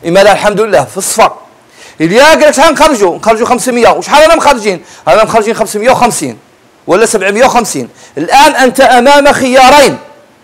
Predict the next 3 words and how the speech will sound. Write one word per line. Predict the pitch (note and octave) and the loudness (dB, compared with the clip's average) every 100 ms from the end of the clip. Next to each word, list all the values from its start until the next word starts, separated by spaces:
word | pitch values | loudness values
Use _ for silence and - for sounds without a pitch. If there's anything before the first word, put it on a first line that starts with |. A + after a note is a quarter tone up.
| _ _ _ _ _ _ _ _ _ _ _ _ - _ - | _ _ _ _ _ _ _ _ _ _ _ _ -20 _ -2
إما | C#4+ D#4 C4 E3 - - _ _ C#3 | 0 2 2 2 -2 -16 _ _ -2
مسلك | C4 - C4 - | -2 0 -2 -4
الإحسان | A#3 A#3 - C4+ D#4 E4 | -4 -4 -2 2 2 0